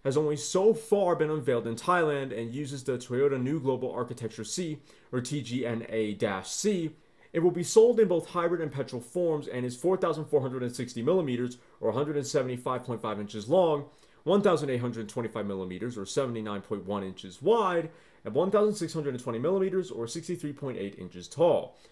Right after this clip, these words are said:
complete with a two thousand six hundred and forty millimeter, or one hundred and three point nine inch wheelbase. Entry-level models in Thailand come outfitted with a one point eight liter petrol engine producing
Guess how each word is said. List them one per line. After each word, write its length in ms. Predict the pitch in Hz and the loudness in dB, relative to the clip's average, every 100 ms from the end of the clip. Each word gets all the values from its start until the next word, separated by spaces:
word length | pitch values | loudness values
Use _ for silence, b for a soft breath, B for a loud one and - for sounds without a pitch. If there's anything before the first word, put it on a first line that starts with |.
| b | b
complete 420 | - 135 139 127 b b b - | -8 -6 -4 -6 b b b -8
with 160 | 120 | -4
a 120 | 113 | -2
two 200 | 117 190 | -2 -4
thousand 260 | 185 165 151 | 0 0 0
six 220 | - 143 | -6 -6
hundred 220 | 151 143 | -4 -6
and 120 | 131 123 | -6 -4
forty 180 | 117 | -2
millimeter, 480 | 117 165 170 170 165 | 0 0 0 -4 -4
or 120 | 101 104 | -4 -6
one 140 | 107 | -4
hundred 320 | 131 156 151 | -4 -4 -6
and 120 | 151 | -8
three 140 | 135 131 | -8 -8
point 240 | 131 131 | -6 -6
nine 180 | 95 87 | -6 -8
inch 180 | 87 - | -10 -4
wheelbase. 580 | 160 165 101 - - - _ _ _ _ _ b | 2 2 0 -4 -10 -14 _ _ _ _ _ b
Entry-level 440 | 165 175 208 180 | 0 4 4 4
models 300 | 165 147 143 | 0 0 0
in 100 | 135 | -2
Thailand 400 | 127 123 117 117 | -6 -4 -4 -4
come 100 | 117 | -4
outfitted 480 | 113 123 127 110 101 - b | -4 -4 -4 -4 -4 -8 b
with 120 | - 113 | 0 2
a 40 | |
one 240 | 117 180 | 4 0
point 240 | 143 151 143 | 0 -2 -2
eight 160 | 131 | -4
liter 180 | 123 117 | -4 -6
petrol 320 | 117 117 120 | -4 -4 -4
engine 320 | 127 135 135 120 | -6 -6 -6 -6
producing 520 | 123 143 165 139 | -4 -2 -2 -4